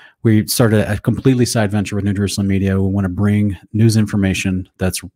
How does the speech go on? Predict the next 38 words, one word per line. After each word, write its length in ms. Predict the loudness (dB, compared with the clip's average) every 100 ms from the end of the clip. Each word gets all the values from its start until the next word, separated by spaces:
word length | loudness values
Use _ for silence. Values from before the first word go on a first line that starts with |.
| _
that's 300 | -8 -6 -2
relevant, 440 | 0 0 -2 -4
that's 200 | -6 -6
important 400 | -6 -6 -6 -6
for 100 | -6
us 100 | -6
to 100 | -4
know. 320 | -4 -2 -2 -4
And, 260 | -4 -6 -8 -20 -20 -20 _ -6
um, 360 | -4 -4 -8 _ _ _ _ _ _
in 140 | -2 0
the 60 |
beginning, 580 | 0 2 4 4 2 -2
it's 400 | -4 -4 -2 -6 -10 -20 _ -2
basically 460 | -2 -2 -2 -2
just 220 | -2 -2 0
me, 180 | 2
but 140 | 2 -2
it's 100 | 0
gonna 160 | 0
grow 220 | 4 4 4
over 160 | 0
time 400 | 0 0 0 -2 -8 -20 -20 -6
as 160 | -2 0
we 100 | -2
develop 380 | 0 0 0 -2
people 200 | -6 -2
that 140 | -4
wanna 160 | -4 -6
contribute 440 | -8 -4 -2 -2
to 220 | -4 -2
it 80 | -2
and 100 | -2
help 180 | -6 -4
out 140 | -4
with 160 | -4 -6
it, 160 | -6 -8 _ _ _ _
um, 320 | -8 -6 -6